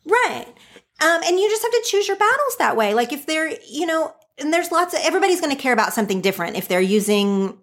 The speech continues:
you know, natural products to clean versus chemical products to clean, like, maybe that's your value system and you really need to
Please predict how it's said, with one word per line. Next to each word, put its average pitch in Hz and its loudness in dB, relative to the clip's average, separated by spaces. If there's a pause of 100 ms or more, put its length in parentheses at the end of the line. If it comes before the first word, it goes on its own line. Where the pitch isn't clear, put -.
you 185 -2
know, 139 -2
natural 170 0
products 175 0
to - -6
clean 185 0
versus 170 -2
chemical 170 -4
products 165 -2
to 170 -12
clean, 175 -2
like, 175 -2
maybe 208 4
that's 190 0
your 190 0
value 170 0
system 196 -2
and 180 -2
you 170 -4
really 170 -2
need 170 -6
to 165 -4